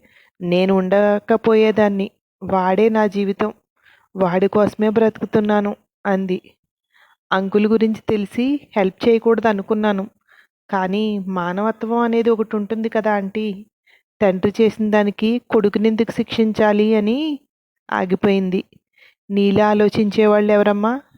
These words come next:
దొంగ కొడుకు దొంగే అన్నట్టు చూస్తోంది సమాజం," అంది. దానికి తోడు ధీరజ్ తనంతట తాను అక్కడికి రాలేదు,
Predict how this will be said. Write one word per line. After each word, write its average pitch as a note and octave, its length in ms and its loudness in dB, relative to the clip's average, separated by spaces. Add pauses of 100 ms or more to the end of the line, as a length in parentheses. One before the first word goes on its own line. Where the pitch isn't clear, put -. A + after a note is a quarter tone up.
(140)
దొంగ F#3+ 360 0
కొడుకు G#3+ 480 2
దొంగే G#3 500 0 (100)
అన్నట్టు G#3+ 340 0 (120)
చూస్తోంది A3 420 0
సమాజం," G#3+ 600 0 (440)
అంది. F#3+ 400 -2 (800)
దానికి F#3 400 0
తోడు G3+ 500 2
ధీరజ్ G3 640 0
తనంతట G3+ 420 0
తాను G#3+ 520 0
అక్కడికి G#3+ 340 -2
రాలేదు, G3 480 2